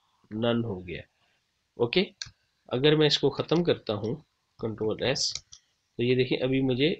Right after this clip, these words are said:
रिफ्रेश करें, ये देखें सिलेक्ट करने दे रहा है, लेकिन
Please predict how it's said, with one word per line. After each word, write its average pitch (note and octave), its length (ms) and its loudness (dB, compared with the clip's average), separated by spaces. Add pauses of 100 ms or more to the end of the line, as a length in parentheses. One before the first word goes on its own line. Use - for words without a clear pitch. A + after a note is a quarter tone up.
रिफ्रेश A#2 440 -4
करें, C#3 260 -6 (720)
ये B2+ 60 2
देखें C3 220 0
सिलेक्ट B2 320 2
करने G#2 280 -2
दे F#2 160 -2
रहा F2+ 100 -8
है, - 60 -18 (440)
लेकिन D#3+ 460 4